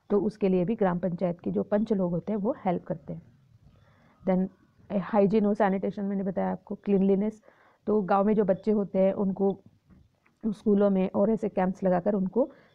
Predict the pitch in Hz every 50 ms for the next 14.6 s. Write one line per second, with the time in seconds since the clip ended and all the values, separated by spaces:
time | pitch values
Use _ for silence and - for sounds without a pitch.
0 | _ - 214 185 202 190 185 185 - 202 196 175 208 202 202 - - _ - 214
1 | 202 196 190 185 185 202 196 190 190 190 190 226 302 - - - 208 185 185 180
2 | 185 180 170 170 - 165 - - - 160 - - - - - _ _ _ _ _
3 | _ _ _ _ _ _ _ _ _ _ _ _ _ _ _ _ _ _ _ _
4 | _ _ _ _ _ _ _ _ _ _ - - 202 175 190 202 196 202 196 -
5 | 202 190 190 190 - 202 196 220 - - - - 196 196 190 - 208 190 190 196
6 | 185 190 190 - - - 214 185 185 185 180 180 - - _ - 208 196 - -
7 | 196 175 190 185 185 185 190 208 262 - - - - - _ _ _ - 190 185
8 | 185 190 185 - - 196 170 190 190 196 196 196 202 196 196 175 190 202 - 202
9 | 180 185 180 175 - - 185 175 - 208 190 185 170 175 - 269 349 - - -
10 | 185 160 - 175 175 180 196 277 277 - - 208 190 180 170 170 170 170 - _
11 | _ _ _ _ - 233 - 262 269 262 - 254 233 240 233 240 220 233 226 226
12 | 226 214 185 185 190 190 202 190 220 247 262 - - 202 185 190 185 185 240 349
13 | - - - - - - _ _ _ _ _ _ _ _ - - - - 208 185
14 | 175 165 165 180 208 196 180 - 185 165 -